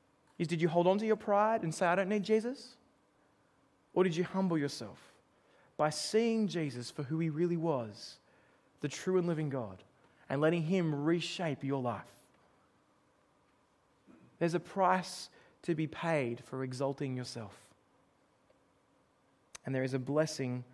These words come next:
received for those who humble themselves before this God. Are you seeking your own glory rather than the one who was glorified?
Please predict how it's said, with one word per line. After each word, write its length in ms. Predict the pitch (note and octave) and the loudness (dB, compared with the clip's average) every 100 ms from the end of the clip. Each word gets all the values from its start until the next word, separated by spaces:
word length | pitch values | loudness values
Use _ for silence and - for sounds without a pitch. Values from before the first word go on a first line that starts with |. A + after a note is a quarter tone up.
| - | -12
received 600 | B2+ - D#3+ D3 B2 A#2 | -10 -6 -4 -4 -6 -8
for 140 | C#3 | -6
those 420 | B2+ C#3+ C#3+ C#3+ | -2 0 0 -2
who 120 | D3 | -6
humble 300 | C#3 E3+ F3 | -4 -2 -2
themselves 580 | B2+ A2 - F#2+ G2 - - - - | -2 -4 -10 -14 -16 -20 -20 -20 -14
before 320 | C3 D3 C#3 | -6 0 0
this 160 | B2+ | 0
God. 260 | - F#2+ G2 - _ _ _ _ _ _ _ _ _ _ _ _ _ _ _ _ _ _ _ _ _ _ _ _ - | -6 -14 -16 -18 _ _ _ _ _ _ _ _ _ _ _ _ _ _ _ _ _ _ _ _ _ _ _ _ -4
Are 60 | C#3 | 0
you 160 | D#3+ G#3 | 0 0
seeking 420 | - G3+ G3 F#3 | 0 -2 0 0
your 200 | F3 E3 | 0 -2
own 280 | D3+ D#3 D#3 | 0 0 0
glory 400 | C3 A2+ G#2 G2 - _ _ _ _ _ _ _ _ _ _ - | -4 -6 -8 -12 -18 _ _ _ _ _ _ _ _ _ _ 6
rather 260 | D3+ F3 | 8 8
than 140 | E3+ D#3+ | 4 0
the 80 | |
one 600 | D3 C#3+ D3 D3 C#3+ C#3+ C#3+ _ _ | 0 0 0 -2 -4 -8 -12 _ _
who 80 | - | -6
was 140 | C3+ A#2+ | -4 -4
glorified? 680 | C3 B2+ A2+ A2 F#2 F#2 | -6 -6 -6 -10 -10 -12